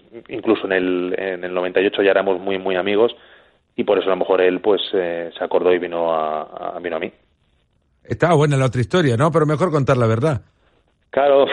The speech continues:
Speaker 1: <laughs> la otra historia era espectacular y la verdad que mola mucho, pero, pff, lamentablemente es, es tan simple como en una comida de concentración. Teníamos tiempo, pf, todo el tiempo del mundo porque estábamos,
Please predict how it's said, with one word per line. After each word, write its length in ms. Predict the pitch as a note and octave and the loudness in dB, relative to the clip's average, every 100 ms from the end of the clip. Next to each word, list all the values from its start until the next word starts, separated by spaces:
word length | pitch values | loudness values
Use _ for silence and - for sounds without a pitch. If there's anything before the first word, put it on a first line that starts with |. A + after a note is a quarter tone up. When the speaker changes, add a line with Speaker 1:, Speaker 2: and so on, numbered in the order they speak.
| - | 2
Speaker 1:
<laughs> 160 | B2+ C3 | 0 2
la 100 | A2 | 2
otra 140 | C3 | 2
historia 220 | - C#3 | 2 2
era 80 | D3+ | 2
espectacular 580 | - C3 G#2 G2 G#2+ C#3 | 2 0 0 2 4 4
y 280 | G#2 G2 F#2 | 2 0 0
la 120 | F2+ | 2
verdad 200 | F2 F#2 | 4 4
que 60 | A#2+ | 2
mola 200 | B2 G2 | 2 0
mucho, 260 | B2 C3+ | 0 0
pero, 380 | G#2 F#2 F2 F2 | 4 4 4 2
pff, 300 | - - - | -2 -12 -4
lamentablemente 960 | A#2 F#2 F#2+ G2+ C#3 A#2+ A#2+ - C3+ G#2+ | -2 -2 0 2 0 0 -4 0 2 4
es, 60 | G2 - - - - - | 2 -8 -20 -20 -14 -6
es 140 | - | -2
tan 160 | B2+ A2+ | -2 0
simple 280 | B2+ A2+ B2+ | 0 2 2
como 240 | A#2 G#2+ G2 | 4 2 2
en 40 | |
una 200 | G#2 A2 | 2 2
comida 400 | G#2+ A2+ A2+ A#2 | 2 4 4 6
de 140 | A2+ G#2+ | 4 4
concentración. 760 | A2+ A2+ G#2+ A2 B2 C#3+ E3+ - _ _ | 2 0 2 4 4 2 -2 -14 _ _
Teníamos 380 | - F#2+ A2 G#2+ | -2 0 0 0
tiempo, 640 | A#2 A2 G#2+ A2 G#2+ G#2 G#2 | 0 0 2 4 4 2 -2
pf, 320 | - B2 G#2 | -10 -10 -6
todo 120 | - A2+ | 2 2
el 80 | |
tiempo 240 | A2 A2 A2 | 2 2 2
del 80 | G#2+ | 2
mundo 220 | C3+ G#2+ | 2 2
porque 160 | F#2+ | 2
estábamos, 440 | F2 G#2 G#2+ G#2+ | 2 2 2 0